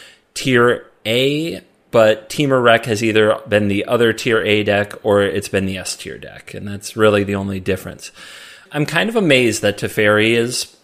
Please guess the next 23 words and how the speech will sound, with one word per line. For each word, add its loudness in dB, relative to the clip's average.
losing -2
that 0
war, 0
because -6
if -6
you 0
had 0
told 0
me 0
that 2
Temur 0
Rec 2
was -2
going 0
to -4
be -4
forty-some 0
percent -4
of -10
the -6
meta, 0
uh, -8
n-, -8